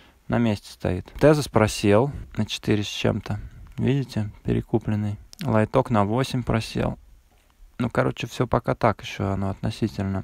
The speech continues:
Dash тоже просел на восемь. Да, по Dash вообще была очень странная сопля. Щас вставлю скрин. Посмотрите, на Binance Dash на фьючерсах падал на десять центов вообще. То есть будьте очень осторожны. Там любого маржинальщика без стопов просто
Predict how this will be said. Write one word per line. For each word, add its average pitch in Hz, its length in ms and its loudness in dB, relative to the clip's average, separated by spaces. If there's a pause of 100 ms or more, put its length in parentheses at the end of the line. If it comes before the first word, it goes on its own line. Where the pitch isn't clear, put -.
Dash 113 360 4
тоже 104 240 -2
просел 107 460 0
на 101 140 0
восемь. 101 340 -4 (380)
Да, 117 200 8
по 107 100 4
Dash 123 380 4
вообще 117 480 2
была 104 240 4
очень 104 200 2
странная 98 420 2
сопля. 107 420 0
Щас 98 180 -6
вставлю 95 400 -2
скрин. 113 380 -2
Посмотрите, - 580 -4
на 101 120 0
Binance 113 480 2
Dash 117 340 0 (120)
на 135 120 2
фьючерсах 113 580 -2
падал 104 460 4
на 98 400 4
десять 104 380 0
центов - 540 -2 (140)
вообще. - 340 -8
То - 140 -10
есть - 240 -8
будьте 104 380 -4
очень 101 360 0
осторожны. 101 540 2
Там 92 220 -2
любого 98 340 0
маржинальщика 101 720 2
без 98 160 0
стопов - 480 0
просто 98 400 -6